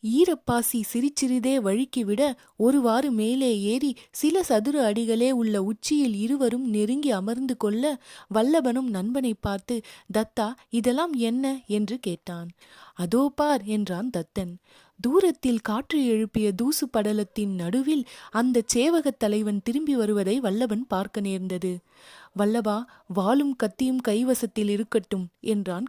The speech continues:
காலதத்தன். பொதிக்குள் இருவரும் தங்கள் தங்கள் கொடுவாட்களை மறைத்து வைத்திருந்தார்கள். இருவரும் அவற்றின் கைப்பிடிகளில் கை வைத்து ஒரு ஆயத்த நிலையில் இருந்து கொண்டார்கள்.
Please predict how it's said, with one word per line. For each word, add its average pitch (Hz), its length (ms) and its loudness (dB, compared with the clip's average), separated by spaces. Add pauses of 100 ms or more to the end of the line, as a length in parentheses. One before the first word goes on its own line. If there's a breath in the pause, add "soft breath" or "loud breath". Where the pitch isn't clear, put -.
காலதத்தன். 180 680 -4 (640 soft breath)
பொதிக்குள் 285 520 2
இருவரும் 240 500 2
தங்கள் 240 360 2
தங்கள் 226 400 2
கொடுவாட்களை 233 680 2
மறைத்து 214 420 -2
வைத்திருந்தார்கள். 190 840 -2 (360 loud breath)
இருவரும் 254 520 4
அவற்றின் 220 540 0
கைப்பிடிகளில் 214 680 0
கை 202 240 -2
வைத்து 226 440 0 (200 loud breath)
ஒரு 247 220 4
ஆயத்த 262 480 0
நிலையில் 214 400 -2
இருந்து 214 300 -2
கொண்டார்கள். 180 680 -6